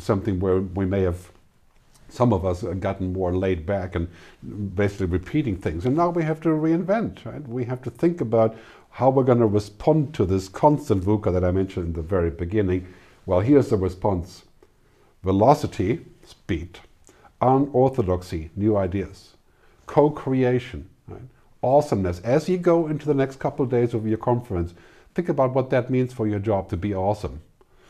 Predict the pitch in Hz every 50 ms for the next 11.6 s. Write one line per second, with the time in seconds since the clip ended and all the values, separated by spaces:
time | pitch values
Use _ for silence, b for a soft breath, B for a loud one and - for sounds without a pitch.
0 | b b b b 92 90 92 90 - 113 - - - - 143 143 143 - - 123
1 | 107 101 104 101 101 95 90 - - - 117 131 147 127 85 - - 82 - -
2 | - - - - 90 90 87 82 78 78 98 104 98 92 90 92 92 87 92 85
3 | 90 90 - 110 92 - - 104 92 92 92 90 B B B B B B B B
4 | B 92 90 - - 107 87 - 113 120 - - 113 123 131 127 107 104 120 139
5 | 151 - 156 120 113 98 90 85 - - - - - - - _ - - - 135
6 | 131 - 120 120 120 - 117 107 98 95 117 107 110 120 127 120 - 95 90 87
7 | 104 104 90 90 104 113 117 117 87 82 85 - 101 87 87 98 101 B B B
8 | B B B B 113 113 117 135 160 165 - - 120 123 113 117 139 139 117 95
9 | - - 110 117 131 131 - - 139 147 143 139 - 123 95 90 - - - -
10 | - _ b b b b b b b b b 110 107 107 104 104 98 - - -
11 | - - - - - 139 139 127 - - -